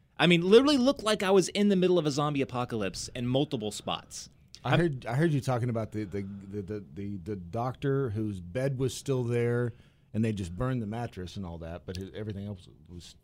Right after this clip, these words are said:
Speaker 2: still laying there.
Speaker 1: Oh yeah, it was an isolation ward. It was in the, one of the Ebola treatment units. Um, they, they, they basically just, they pulled out all the, all the mattresses, they sprayed it down with some, like, bleach decontaminant,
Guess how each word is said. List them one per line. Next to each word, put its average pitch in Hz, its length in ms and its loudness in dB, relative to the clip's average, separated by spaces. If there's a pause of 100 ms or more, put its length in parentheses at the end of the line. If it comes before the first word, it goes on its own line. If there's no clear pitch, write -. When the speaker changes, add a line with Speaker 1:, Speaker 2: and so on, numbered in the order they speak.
(120)
Speaker 2:
still 95 260 -10
laying 90 260 -10
there. 64 200 -18
Speaker 1:
Oh 151 80 8
yeah, 160 200 6
it 117 40 6
was 123 120 4
an 120 80 -2
isolation 127 600 2
ward. 87 260 -2 (160)
It 110 100 -4
was 104 160 -2
in 107 100 -2
the, 107 100 -2
one 110 140 -4
of 101 60 -4
the 101 120 -2
Ebola 104 300 0
treatment 98 340 -8
units. 90 560 -10
Um, 101 300 -2
they, 143 100 0
they, 170 220 0
they 190 80 2
basically 220 300 2
just, 160 220 -2 (280)
they 135 100 2
pulled 196 300 -2
out 196 160 2
all 175 120 4
the, 160 120 0 (100)
all 131 140 2
the 135 60 -4
mattresses, 127 680 -6 (140)
they 110 100 -2
sprayed 147 400 0
it 131 80 -2
down 123 300 -2
with 120 100 -2
some, 113 220 -4
like, 92 200 -4
bleach 117 380 -4
decontaminant, 110 680 -6